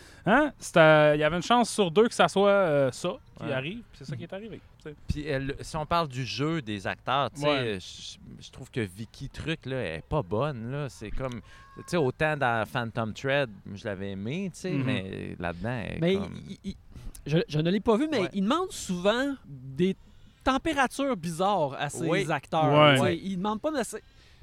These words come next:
Speaker 3: il y a peut-être juste dans le sixième, même dans le sixième sens, tu sais, le, le, le, le monde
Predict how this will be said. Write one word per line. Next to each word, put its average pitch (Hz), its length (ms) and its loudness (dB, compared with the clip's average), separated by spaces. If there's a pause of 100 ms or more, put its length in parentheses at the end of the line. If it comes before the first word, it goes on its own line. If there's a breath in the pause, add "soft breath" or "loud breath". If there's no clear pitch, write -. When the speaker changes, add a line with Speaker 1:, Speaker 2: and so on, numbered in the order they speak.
(260 soft breath)
Speaker 3:
il 165 80 -4
y - 20 -2
a - 20 -2
peut-être 269 260 -2
juste 233 280 -6
dans 180 120 -4
le 170 60 -8
sixième, 165 460 -10
même 277 200 -6
dans 214 100 -4
le 165 40 -6
sixième 143 300 -10
sens, 202 240 -8
tu 202 160 -10
sais, 185 40 -10
le, 139 140 -6
le, 135 180 -6 (180)
le, 135 140 -10
le 131 200 -8
monde 170 680 -6